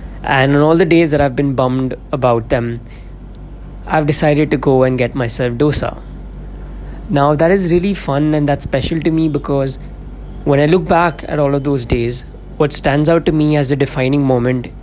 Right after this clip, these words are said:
is the fact that I went and got something that I really, really like. And in some ways, that overshadows the not so good bits. So my first key learning for this week was that it's impossible to avoid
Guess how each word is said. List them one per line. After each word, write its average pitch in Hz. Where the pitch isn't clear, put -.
is 143
the 139
fact 139
that 131
I 135
went 123
and 135
got 120
something 123
that 120
I 117
really, 123
really 120
like. 127
And 180
in 185
some 254
ways, 147
that 139
overshadows 131
the 147
not 127
so 127
good 113
bits. -
So -
my 165
first 185
key 180
learning 151
for 160
this 147
week 131
was 139
that 147
it's 175
impossible 170
to 175
avoid 135